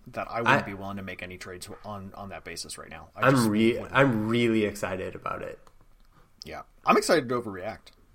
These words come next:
Speaker 1: Let's
Speaker 2: No,
Speaker 1: go.
Speaker 2: that's what, that's what I'm saying. Like,
Speaker 1: Yeah.
Speaker 2: I can't, I cannot wait until we get to see some, like,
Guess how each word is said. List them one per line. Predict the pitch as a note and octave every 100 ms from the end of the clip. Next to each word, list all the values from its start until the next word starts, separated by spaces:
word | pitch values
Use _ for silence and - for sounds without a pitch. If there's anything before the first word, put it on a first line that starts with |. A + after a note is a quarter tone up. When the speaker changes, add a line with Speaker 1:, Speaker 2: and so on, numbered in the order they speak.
| _
Speaker 1:
Let's | - C3
Speaker 2:
No, | C#3+ G#2
Speaker 1:
go. |
Speaker 2:
that's | A2 C3
what, | C3 A#2+
that's | A2+ B2+
what | C3
I'm | G#2
saying. | B2 A2 F#2 F#2
Like, | G2
Speaker 1:
Yeah. | - A#2
Speaker 2:
I | A#2+
can't, | - - C#3
I | A#2 B2+
cannot | C3 C3+ B2+ A2+ A2 G#2
wait | G#2+ G2+ G#2
until | G#2 - G#2+
we | G#2+
get | G2+ G#2+ -
to |
see | A2 G#2+
some, | G2+ A2 G2+
like, | G2 F#2 - -